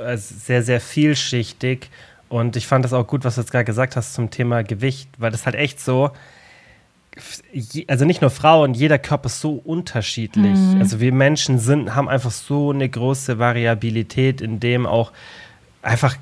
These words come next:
Speaker 1: äh, genetisch bedingt, wo sich auch der Körper wohlfühlt. Und wir haben ja so eine, so eine Set Po-, also so eine Settling Point Range. Da gibt's dieses, das, was eigentlich so das, das logischste Modell ist, das gerade in der, in der Wissenschaft gibt, ist dieses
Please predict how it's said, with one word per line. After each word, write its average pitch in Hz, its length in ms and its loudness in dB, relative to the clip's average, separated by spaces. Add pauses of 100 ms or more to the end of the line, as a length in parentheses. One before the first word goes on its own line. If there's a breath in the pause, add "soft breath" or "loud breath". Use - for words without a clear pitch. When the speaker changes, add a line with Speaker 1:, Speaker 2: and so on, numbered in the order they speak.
Speaker 1:
äh, - 300 -8
genetisch 143 420 0
bedingt, 110 400 0
wo 117 140 2
sich 117 180 0
auch 113 80 0
der 113 120 -2
Körper 120 340 0
wohlfühlt. 120 580 0
Und 110 140 -4
wir 113 80 -2
haben 120 100 0
ja 120 80 0
so - 160 -6
eine, 110 460 -2
so - 200 -10
eine 107 140 -4
Set - 440 -4
Po-, - 160 -2
also 110 260 -2
so 113 160 -6
eine 107 100 -2
Settling 139 600 -4
Point 143 420 0
Range. 131 400 0
Da 117 100 -4
gibt's - 240 -10
dieses, 117 340 -6 (380 loud breath)
das, 120 200 -4
was 120 280 0
eigentlich 120 400 0
so 123 140 -2
das, 113 320 -2 (800 loud breath)
das - 180 -4
logischste 135 880 4
Modell 127 360 0
ist, 131 220 -4
das - 140 -4
gerade 123 240 -2
in 123 60 0
der, 117 280 0
in 113 140 -4
der 113 120 -4
Wissenschaft 127 460 -4
gibt, 135 160 -4
ist - 180 -8
dieses 113 420 -4